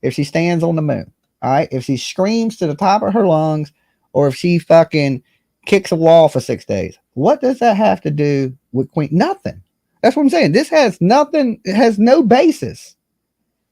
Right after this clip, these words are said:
You know how fast Betty is gonna destroy this shit? It's gonna be bad.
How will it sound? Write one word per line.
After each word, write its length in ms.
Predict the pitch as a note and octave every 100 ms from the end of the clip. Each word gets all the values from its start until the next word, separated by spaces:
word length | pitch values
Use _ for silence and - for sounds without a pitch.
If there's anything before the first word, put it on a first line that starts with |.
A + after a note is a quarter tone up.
| _
You 180 | C#3 G3+
know 140 | G4+ E4+
how 140 | D4+
fast 680 | - - F#3 G#3+ A#3 A#3 -
Betty 380 | C3 G3+ A#3+ B3
is 120 | G#3+
gonna 200 | G3+ F3+
destroy 420 | E3 - F#3+ G#3+
this 160 | A#3+ A#3+
shit? 400 | - B3 A#3+ _ _ _ _ _ _ _ _ _ -
It's 160 | F3
gonna 140 | F#3+ F#3+
be 120 | C#3
bad. 320 | A2 G2 E2+